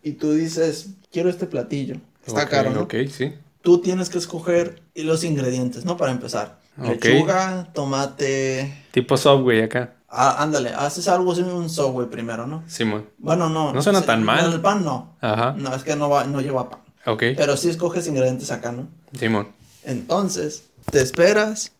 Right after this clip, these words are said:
Speaker 1: escuchas chillar algo al fondo, luego te esperas otro buen rato y luego ya llega cocinado.
Speaker 2: Chinga.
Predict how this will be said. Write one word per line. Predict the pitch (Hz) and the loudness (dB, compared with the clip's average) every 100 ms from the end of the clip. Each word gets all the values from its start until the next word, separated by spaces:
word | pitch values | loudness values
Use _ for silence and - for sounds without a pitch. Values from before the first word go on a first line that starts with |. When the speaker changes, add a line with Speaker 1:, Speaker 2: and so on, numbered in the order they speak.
| _ | _
Speaker 1:
escuchas | - 151 147 160 - | -10 -6 -2 -2 0
chillar | - 139 139 135 | 0 4 4 4
algo | 139 131 | 0 -2
al | 123 | -6
fondo, | - 151 190 190 - - _ | -4 -2 -2 -2 -6 -16 _
luego | 131 147 | 0 0
te | 139 | -2
esperas | 123 135 139 139 | -2 2 2 2
otro | 135 135 | -4 -2
buen | 131 135 | 0 0
rato | 135 160 - 190 - - | 0 -4 -6 -16 -16 -10
y | 131 | -2
luego | 139 147 | 0 0
ya | 147 | 0
llega | 143 143 - | -2 -4 -4
cocinado. | 127 127 117 120 131 - | -8 -8 -10 -10 -10 -10
Speaker 2:
Chinga. | - 120 113 127 | -4 -2 0 -2